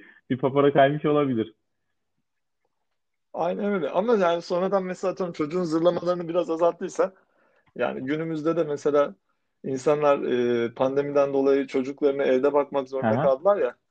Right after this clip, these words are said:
Speaker 2: Yani şey yapabilirler yani duş perdelerini balonlu naylon yapmaya çalışıp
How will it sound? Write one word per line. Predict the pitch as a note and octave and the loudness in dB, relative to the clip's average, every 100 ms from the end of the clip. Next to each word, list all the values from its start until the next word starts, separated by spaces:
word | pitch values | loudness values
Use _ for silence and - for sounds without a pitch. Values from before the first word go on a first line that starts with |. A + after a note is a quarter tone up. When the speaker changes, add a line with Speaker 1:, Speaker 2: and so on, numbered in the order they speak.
| _ _ _ _ - | _ _ _ _ -8
Speaker 2:
Yani | - D3 D3 - - G#3+ | -4 -4 -4 -10 -14 -2
şey | - E3+ | 4 6
yapabilirler | G3+ G3 A#3 F#3 B2+ | 4 4 4 6 4
yani | B2 B2+ | 4 0
duş | D3+ - | -4 2
perdelerini | D#3 D#3 D#3 D3+ D3+ E3 E3 _ _ G3 A3 | 2 4 0 -2 -2 -4 -6 _ _ -20 -20
balonlu | D#3+ C#3 D3+ D#3+ E3+ | -6 2 4 4 2
naylon | E3+ D3+ D#3+ | 2 2 2
yapmaya | D3+ B2+ B2+ A#2+ | 0 -2 -4 -2
çalışıp | B2+ B2 F#3+ | -4 -4 -10